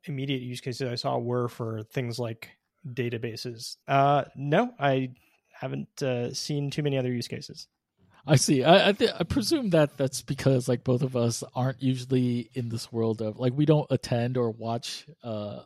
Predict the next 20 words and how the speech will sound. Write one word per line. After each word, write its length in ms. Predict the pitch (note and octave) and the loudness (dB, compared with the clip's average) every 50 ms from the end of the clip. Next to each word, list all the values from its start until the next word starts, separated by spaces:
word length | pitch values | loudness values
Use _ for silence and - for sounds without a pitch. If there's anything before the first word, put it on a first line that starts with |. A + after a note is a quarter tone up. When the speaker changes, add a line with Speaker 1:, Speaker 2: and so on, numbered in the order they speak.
| _ _ - | _ _ -10
Speaker 2:
talks 360 | - - B2+ A#2+ A#2 - - | -4 -2 -2 -2 -2 -4 -8
on 360 | - - B2 A#2+ A#2 A2+ A2+ A2 | -6 -4 -4 -4 -4 -4 -6 -6
the 260 | A#2 A2 A2 A2 A2+ | -6 -4 -2 -2 -4
Linux 440 | A2+ A#2 A2+ A#2 A#2 A#2 A#2 - - | -4 -2 -2 -2 -2 -4 -6 -8 -4
Plumbers 360 | - B2+ A#2 A2 G#2+ G#2+ - | -2 -2 0 0 -2 -4 -6
Conference 440 | - - A2 A2 - - G#2 G#2 - | -4 -4 -4 -4 -4 -6 -8 -6 -6
or 80 | G#2+ | -6
anything 300 | G#2 G2+ G#2+ G#2+ A2 A2 | -6 -6 -6 -6 -8 -8
like 260 | A#2 A#2 A#2 A#2+ - - - - | -8 -8 -8 -8 -8 -12 -14 -10
that. 180 | A2+ G#2+ A2 - B2+ - - - - - - - - | -8 -6 -4 -4 -4 -6 -8 -12 -14 -14 -14 -10 -6
<laughs> 540 | F4+ - G2+ - - C#3+ - - - E3 D#3 - A#2 - - - - - - - - - - - | -4 -4 0 4 6 4 4 4 2 -4 -2 -2 -4 -6 -10 -16 -20 -20 -20 -20 -20 -10 0 4
No, 60 | C4+ | 4
I 100 | B3 G3+ | 6 6
mean, 160 | F3+ E3+ D#3+ | 6 4 4
that, 160 | D#3 G3+ - E3+ | 4 4 4 4
that's 200 | D#3 D3 - - | 0 0 2 2
actually 380 | D#3 C#3+ - - D3 C3 A#2+ | 2 2 2 2 2 2 2
a 20 | A#2 | 2
conference. 400 | - B2+ A#2 B2 - A2 G2+ - - | 0 -2 -4 -4 -4 -6 -6 -2 0
But, 160 | F#3 F#3 | 0 0